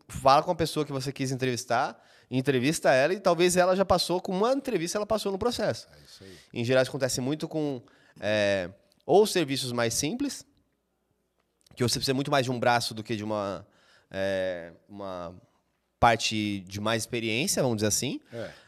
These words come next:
Speaker 1: É, ou em serviços menos co-, é, também mais, é, que trabalhem mais por indicação.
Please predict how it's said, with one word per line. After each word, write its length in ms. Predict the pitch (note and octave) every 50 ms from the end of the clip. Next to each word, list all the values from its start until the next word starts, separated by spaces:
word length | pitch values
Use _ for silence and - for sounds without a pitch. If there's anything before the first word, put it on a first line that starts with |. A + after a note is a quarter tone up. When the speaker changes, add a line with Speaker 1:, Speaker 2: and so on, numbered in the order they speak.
| _ -
Speaker 1:
É, 520 | G#2 G#2+ G#2+ G#2+ G#2+ G#2 G#2 G2 F#2 - -
ou 300 | B2+ C3+ D#3+ F#3 G3 G#3
em 400 | G#3 G#3 G3+ G3+ G3+ G3+ G3 F#3
serviços 400 | - G3 E3+ F3 F3+ - G3 F#3+
menos 220 | F3+ F#3 F#3 F3+
co-, 120 | - D3+
é, 120 | - D#3 D3
também 380 | D3 D3+ D3+ E3 E3 E3+ E3 D#3
mais, 920 | C3 C3+ C#3 C#3 D3 D3+ D#3+ D#3+ D#3 D#3 D3 C3 B2 A#2+ - - - - -
é, 480 | - G#2+ A2+ A2 G#2+ G#2 G2+ G2 F#2+ F#2 F2+ F#2+ G2+ _ _ _ _ _ _ - - _ _ _ _ _ _ _ _ _ _ _ _ _ _
que 120 | - D3
trabalhem 380 | - E3+ D#3+ D3+ D#3+ D#3+ F3 E3+
mais 180 | D#3+ E3 D#3+
por 120 | - F3 E3+
indicação. 600 | F3 D3+ D3+ - F#3 F#3 - G3 D3+ A2 F#2